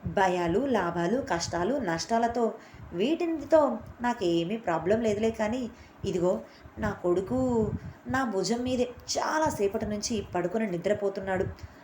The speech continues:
అంతే ఎత్తుకొని ఇదిగో ఎత్తుకొని, ఎత్తుకొని ఉండటంతో ఈ చెయ్యి అంతా కూడా కొంచెం పెయిన్గా అనిపిస్తుంది. పక్కన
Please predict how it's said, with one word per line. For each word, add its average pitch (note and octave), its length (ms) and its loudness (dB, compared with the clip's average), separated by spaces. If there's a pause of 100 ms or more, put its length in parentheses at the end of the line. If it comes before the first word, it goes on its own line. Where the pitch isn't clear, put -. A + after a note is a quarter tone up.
(160)
అంతే A#3 520 -2
ఎత్తుకొని B3+ 680 0 (160)
ఇదిగో G3+ 360 0 (1000)
ఎత్తుకొని, A3+ 440 0
ఎత్తుకొని A#3 420 -2
ఉండటంతో G#3 680 0 (340)
ఈ A3+ 160 -2 (180)
చెయ్యి C#4+ 220 0
అంతా C4+ 240 0
కూడా A#3 200 -2
కొంచెం A#3 340 -6
పెయిన్గా A#3 520 -2
అనిపిస్తుంది. G#3+ 640 -2 (560)
పక్కన D4 480 -2